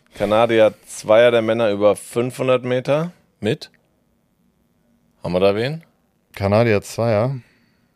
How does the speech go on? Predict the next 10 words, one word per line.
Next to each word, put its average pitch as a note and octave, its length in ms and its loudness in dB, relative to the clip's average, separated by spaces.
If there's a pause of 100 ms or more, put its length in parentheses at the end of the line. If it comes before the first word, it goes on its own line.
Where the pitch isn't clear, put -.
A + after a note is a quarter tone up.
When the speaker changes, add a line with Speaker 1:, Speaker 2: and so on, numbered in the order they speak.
(320)
Speaker 2:
Lisa G#2+ 260 -2
Jan G#2+ 180 0
und G#2 280 -6
Maike G2+ 280 -4
Jakob A2+ 320 -4 (140)
lese A#2+ 260 -6
ich A2 60 -14
hier. C#3 220 -6 (960)
Der F#2+ 140 -4
Frauen? B2+ 400 2